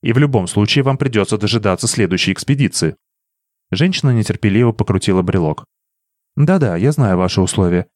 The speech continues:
Когда следующий полет?" Джет бросил взгляд в мою сторону. Я сидел в подсобке, которая была скрыта от взглядов посетителей, но все отлично слышал и видел сам. Его взгляд означал одно: когда я собирался на землю? Я сделал неопределенный жест с пожиманием плечами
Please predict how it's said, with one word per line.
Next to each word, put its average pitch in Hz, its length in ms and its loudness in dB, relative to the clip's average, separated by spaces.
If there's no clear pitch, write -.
Когда 147 240 -2
следующий 131 380 0
полет?" 120 360 2
Джет 104 220 0
бросил 104 300 0
взгляд 123 300 -2
в - 20 -4
мою 104 160 2
сторону. 80 480 -2
Я 139 120 2
сидел 139 260 0
в - 80 -6
подсобке, - 440 -2
которая 92 360 0
была 90 220 0
скрыта - 360 0
от 82 60 -4
взглядов 101 380 -2
посетителей, - 680 -2
но 120 120 0
все 190 220 0
отлично 135 400 0
слышал 165 340 0
и 113 160 -2
видел 104 260 2
сам. 78 320 -2
Его 113 180 2
взгляд 139 360 0
означал 123 420 0
одно: 123 340 -2
когда 156 260 0
я 90 60 0
собирался 95 500 -2
на 87 80 2
землю? 90 360 -2
Я 127 200 0
сделал 143 280 0
неопределенный 113 680 0
жест 160 260 0
с - 140 -12
пожиманием 107 580 0
плечами 170 560 0